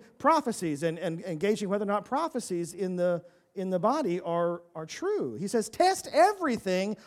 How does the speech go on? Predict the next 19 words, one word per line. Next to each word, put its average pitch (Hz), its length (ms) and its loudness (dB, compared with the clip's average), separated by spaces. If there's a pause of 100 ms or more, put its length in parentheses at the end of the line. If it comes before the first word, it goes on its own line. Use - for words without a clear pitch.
(100)
hold 269 280 6
fast 269 300 2
to 269 80 -2
what 247 180 2
is 247 140 0
good." 277 200 2 (120)
How 330 200 10
can 349 220 2
you 349 140 4
test 381 680 4 (220)
except 226 360 2
that 196 160 2
you 180 120 -2
judge? 131 500 -4 (1000)
How 320 120 10
can 339 160 4
you 330 140 6
hold 320 260 8
fast 370 640 6